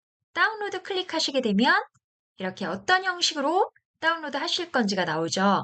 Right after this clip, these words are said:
원하는 형식을 클릭하신 다음에 지금 보시게 되면 일 페이지와 이 페이지, 모든 페이지를 다운로드 하겠다 그럼 이대로 두시고 다운로드 완료 누르시면 되고요.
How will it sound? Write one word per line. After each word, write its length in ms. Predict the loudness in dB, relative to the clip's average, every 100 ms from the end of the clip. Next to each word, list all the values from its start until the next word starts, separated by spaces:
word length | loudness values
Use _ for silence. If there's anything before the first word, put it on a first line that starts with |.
| -4 -18 -6
원하는 480 | -4 -4 -6 -6
형식을 560 | -8 -2 -2 2 2 2
클릭하신 580 | 0 -2 0 0 0 0
다음에 540 | -2 0 2 4 4 0 -14 _ _ -8
지금 240 | -4 -4
보시게 340 | -2 -4 -2 2
되면 300 | 2 2 2
일 220 | 0 0
페이지와 400 | 0 0 2 2
이 200 | 2 0
페이지, 380 | 2 2 2 -2
모든 320 | 0 0 2
페이지를 560 | 2 2 4 4 4 -2 0
다운로드 320 | 0 2 -2
하겠다 360 | -2 -2 2 2
그럼 140 | 2
이대로 300 | 2 2 0
두시고 320 | 2 0 2
다운로드 400 | 2 0 0 0
완료 340 | 2 2 2 2
누르시면 440 | 0 2 2 2 0
되고요. 380 | 0 2 2